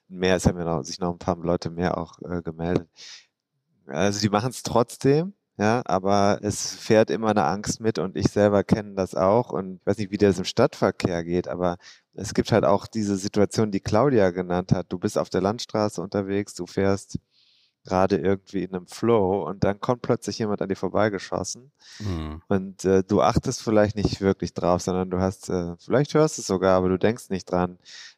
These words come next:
Speaker 1: dass da was passiert. Du bist einfach auf der Straße und dann fährt jemand dann mit zwanzig Zentimeter an deinem Ärmel vorbei oder
Speaker 2: Mhm.
Speaker 1: manchmal touchieren die Leute einen auch. Also das ist durchaus mir auch schon passiert, dass der Außenspiegel gegen meinen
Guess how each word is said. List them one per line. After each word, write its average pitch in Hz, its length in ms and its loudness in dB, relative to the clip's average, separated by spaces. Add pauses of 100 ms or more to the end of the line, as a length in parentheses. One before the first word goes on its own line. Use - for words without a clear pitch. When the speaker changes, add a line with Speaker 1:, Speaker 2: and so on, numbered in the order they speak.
(240)
Speaker 1:
dass 95 420 0
da 98 80 2
was 90 120 2
passiert. - 280 -2
Du 104 40 -4
bist 127 180 0
einfach 107 220 2
auf - 100 0
der 92 120 0
Straße 113 500 0
und 95 140 -6
dann 95 160 0
fährt - 380 -2
jemand 104 340 -2
dann 98 240 -2 (520)
mit 98 220 -6 (280)
zwanzig 101 340 0
Zentimeter 98 500 2
an 90 80 0
deinem 90 200 2
Ärmel 98 340 0
vorbei 82 640 -2 (100)
oder 82 260 -6
Speaker 2:
Mhm. 87 260 -4
Speaker 1:
manchmal 95 320 0
touchieren 156 480 0
die 143 80 0
Leute 80 340 0
einen 78 220 -4
auch. 76 240 -6
Also 92 180 0
das 95 160 -4
ist - 200 -10
durchaus 95 380 0 (400)
mir 92 200 2
auch 117 120 2
schon - 180 -6
passiert, 92 500 -2
dass 87 160 -2
der - 160 0
Außenspiegel 101 800 -2
gegen 95 280 -6
meinen 92 220 -6